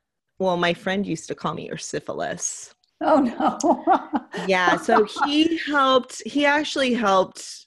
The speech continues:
Speaker 1: me, uh, conceptualize nurses and hypochondriacs. So he would call me Ursiphilus all the time. We are no
Speaker 2: <laughs>
Speaker 1: longer friends. Yes, so that would be my name. I don't know, what would your name,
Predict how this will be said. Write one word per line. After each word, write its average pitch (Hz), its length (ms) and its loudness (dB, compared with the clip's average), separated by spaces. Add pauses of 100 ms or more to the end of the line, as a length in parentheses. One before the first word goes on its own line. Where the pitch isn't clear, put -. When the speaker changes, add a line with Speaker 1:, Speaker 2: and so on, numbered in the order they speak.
Speaker 1:
me, 175 500 -4 (560)
uh, 165 380 -2 (560)
conceptualize 185 1120 2 (300)
nurses 170 360 -2
and 160 120 -4
hypochondriacs. - 880 -6
So 175 140 2
he 196 160 -2
would 202 120 -2
call 180 160 -4
me 165 140 -6
Ursiphilus 156 560 -6
all 135 120 -4
the 156 80 -4
time. - 240 -6 (300)
We 226 120 4
are 226 80 2
no 240 200 2
Speaker 2:
<laughs> - 20 -2
Speaker 1:
longer 208 320 2
friends. 202 560 0 (880)
Yes, 170 400 0
so 175 560 2
that 180 240 4
would 190 180 2
be 190 160 -4
my 175 160 0
name. 170 180 -2
I 208 80 0
don't 381 120 0
know, 415 80 2
what 269 240 4
would 285 160 0
your 240 100 2
name, 208 340 0